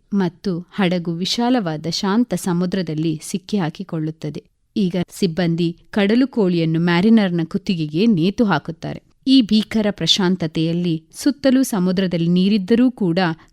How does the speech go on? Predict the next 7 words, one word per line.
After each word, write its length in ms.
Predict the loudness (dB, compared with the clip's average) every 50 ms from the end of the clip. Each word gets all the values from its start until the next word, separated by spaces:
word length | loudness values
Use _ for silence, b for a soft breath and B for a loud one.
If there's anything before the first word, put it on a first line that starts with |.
| _
ಕುಡಿಯಲು 440 | -2 -2 0 2 2 2 2 2 0
ಸಾಧ್ಯವಾಗದೆ 880 | 0 0 0 0 0 2 0 -2 -2 -2 -2 -4 -4 -4 -2 0 -2 -2
ಬಳಲುತ್ತಾರೆ. 840 | -2 -2 -2 0 0 2 2 2 0 0 _ -8 -8 -6 -6 -8 -12 _ _ _ _
ಹಡಗಿನಲ್ಲಿರುವವರು 1000 | -2 0 2 2 2 2 2 2 2 2 0 0 -2 -2 -2 -2 -2 -2 -2 0
ಮಾತನಾಡಲು 720 | 0 0 0 0 0 2 2 2 2 2 0 0 0 0 -2
ಸಾಧ್ಯವಾಗದಷ್ಟು 840 | 0 -2 -2 -2 -2 -2 -2 -2 -2 -2 -2 -4 -6 -8 -6 -6 -6
ಬಾಯಾರಿಕೆಯಿಂದ 920 | -2 -2 0 0 0 0 0 2 0 0 -2 -2 -2 -2 0 -2 -2